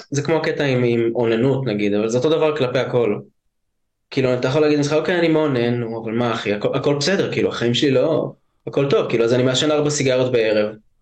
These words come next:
אבל הכל טוב, הנה, אני הולך למכון, אחי, ואני עושה כסף, ואני עובד, הכל בסדר. אבל זה, אבל זה לא נכון, אחי, כאילו, כאילו, אתה פוגע בעצמך,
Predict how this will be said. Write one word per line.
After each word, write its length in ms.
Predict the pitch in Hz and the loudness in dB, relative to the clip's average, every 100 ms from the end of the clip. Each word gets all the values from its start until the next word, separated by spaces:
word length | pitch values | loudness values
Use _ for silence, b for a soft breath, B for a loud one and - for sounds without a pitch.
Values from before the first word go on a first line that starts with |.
| _ _ | _ _
אבל 140 | - 113 | -4 -2
הכל 160 | - - | -2 -2
טוב, 160 | 254 | 0
הנה, 160 | 156 220 | 2 2
אני 100 | 143 | 2
הולך 220 | 107 113 | 0 0
למכון, 360 | 110 104 170 220 | -2 -2 0 -2
אחי, 280 | - - 113 | -2 0 0
ואני 140 | 98 | 0
עושה 220 | 87 - - | -2 -4 -2
כסף, 320 | 151 - - | -2 -2 -2
ואני 120 | 107 | 0
עובד, 200 | 107 - | 0 0
הכל 180 | 110 160 | 0 -2
בסדר. 340 | - 220 104 - _ _ _ _ _ _ _ _ _ _ _ _ _ | 0 0 0 -6 _ _ _ _ _ _ _ _ _ _ _ _ _
אבל 160 | - 117 | -6 -6
זה, 180 | 98 - | -6 -8
אבל 140 | 101 104 | -4 0
זה 120 | 98 | 2
לא 100 | 113 | 2
נכון, 280 | 131 185 170 | 0 0 -2
אחי, 320 | - 98 - - | -4 -8 -8 -8
כאילו, 200 | 113 98 - - _ _ _ | -2 -2 -2 -12 _ _ _
כאילו, 160 | - 110 | -2 0
אתה 200 | - - | 0 -2
פוגע 240 | - 120 | -2 -2
בעצמך, 400 | 156 90 - - | -2 -4 -6 -10